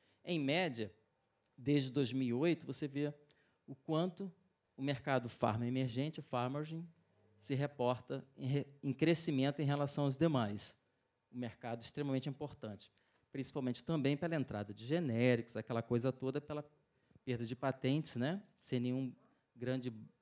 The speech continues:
blockbuster aí nesta área. Então, isso aqui dá uma outra forma de olhar. Nós podemos ver também, dentro dos grandes dados da indústria farmacêutica,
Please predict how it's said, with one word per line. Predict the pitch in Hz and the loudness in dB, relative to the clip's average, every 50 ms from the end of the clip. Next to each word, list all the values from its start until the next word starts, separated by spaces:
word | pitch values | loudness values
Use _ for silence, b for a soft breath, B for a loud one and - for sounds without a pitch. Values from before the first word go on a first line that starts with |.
| _ _ _ _ _ _ _ _ _ - | _ _ _ _ _ _ _ _ _ -14
blockbuster | 107 107 123 120 120 - 117 113 123 127 127 120 - - - 123 110 110 110 113 | -2 0 0 0 0 -2 -10 -6 -4 -4 -4 -4 -6 -2 0 2 2 4 4 4
aí | 110 113 117 | 4 4 4
nesta | 117 117 113 - - 165 | 2 2 0 2 4 6
área. | 165 127 107 104 92 92 - - _ _ _ _ _ _ - | 6 8 6 4 2 -2 -6 -12 _ _ _ _ _ _ -4
Então, | - 147 | 0 2
isso | 156 - 156 | 2 2 2
aqui | 147 - 160 | 2 0 4
dá | 143 151 | 4 4
uma | 147 147 143 | 4 4 4
outra | 143 160 165 160 156 | 4 4 2 2 -2
forma | 131 - - 139 127 135 131 | -4 2 2 2 2 2 0
de | 120 135 | 0 2
olhar. | 139 135 120 113 110 123 151 202 220 - - _ b b b b b b b b _ _ _ | 2 2 2 4 6 6 6 6 6 2 -8 _ b b b b b b b b _ _ _
Nós | - 123 123 - | -10 -8 -8 -6
podemos | - 123 117 123 127 127 123 113 104 | -4 -6 -2 0 0 0 0 -2 -2
ver | 110 127 123 107 | 0 0 0 0
também, | - 131 117 117 123 120 113 - - _ _ _ | -2 -2 -2 -2 -2 -2 -4 -8 -14 _ _ _
dentro | 123 120 127 127 123 - 120 | -10 -4 -4 -4 -4 -4 -8
dos | 113 117 113 110 101 - | -8 -6 -6 -6 -4 -2
grandes | - 120 123 127 113 110 110 110 | 0 2 4 4 2 0 -4 -2
dados | 120 113 113 113 110 | 2 2 2 2 0
da | 113 | -2
indústria | 113 113 - - 135 | -4 -4 -6 -6 -8
farmacêutica, | - 113 113 117 117 - - - 185 180 - - - - | -6 -4 -4 -4 -4 -2 2 4 4 4 4 0 -6 -18